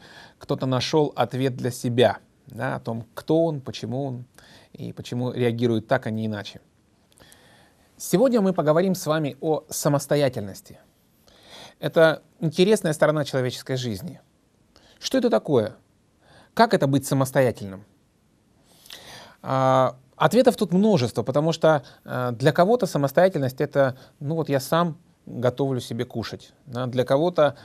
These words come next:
самостоятельность — это я сам одеваюсь, да, или сам определяю то, в чём я пойду, а, так сказать, там, погулять, или пойду в школу, или пойду на какое-то официальное мероприятие. Для кого-то самостоятельность — это что-то иное.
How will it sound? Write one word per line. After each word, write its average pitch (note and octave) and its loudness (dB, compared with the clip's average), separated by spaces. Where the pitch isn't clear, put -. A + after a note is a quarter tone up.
самостоятельность — C3+ -2
это A#2+ -6
я A#2 2
сам D3 -2
одеваюсь, A2+ 0
да, A#2 -8
или A#2+ -8
сам C3 -4
определяю A#2+ -2
то, D#3+ 2
в - -14
чём D#3 2
я C#3+ 0
пойду, B2+ -2
а, A#2 -10
так G#2+ -16
сказать, - -18
там, G#2+ -12
погулять, A#2 0
или G#2 -10
пойду A2+ -6
в C3 -12
школу, A2 -6
или G#2+ -10
пойду A#2+ -6
на A2+ -10
какое-то B2 -6
официальное A#2 -2
мероприятие. A2 -8
Для C3 2
кого-то G3+ 2
самостоятельность — D#3 -2
это C3+ -6
что-то C3+ -6
иное. A#2+ -2